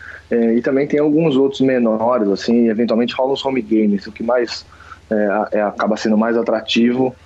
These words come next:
eh, pela questão do reiki, pela questão dos parceiros, pela questão do,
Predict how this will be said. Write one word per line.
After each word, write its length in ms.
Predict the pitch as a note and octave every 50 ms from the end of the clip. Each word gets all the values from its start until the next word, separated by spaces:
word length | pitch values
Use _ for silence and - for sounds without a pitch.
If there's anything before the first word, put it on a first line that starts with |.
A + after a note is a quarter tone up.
| - - - - - -
eh, 160 | G#2+ G2+ F#2+
pela 200 | - A2 G#2 G2+
questão 340 | G2+ - G2+ - - A2+ G#2
do 80 | G#2 G2+
reiki, 420 | G2 A2 B2 C#3 C#3+ B2 - -
pela 200 | - A2+ G2 F#2+
questão 460 | - - F#2+ - - A#2 G#2 G2+ G2
dos 200 | G2 F#2 F2+ -
parceiros, 680 | - F#2 F#2 - - - C3+ D3+ D3+ C#3+ A#2 G#2 F#2 -
pela 240 | - - G2+ G2+ G2+
questão 520 | - G#2+ F#2+ - - - G#2 G#2 G#2 G#2
do, 200 | G2 G2 G2 F#2+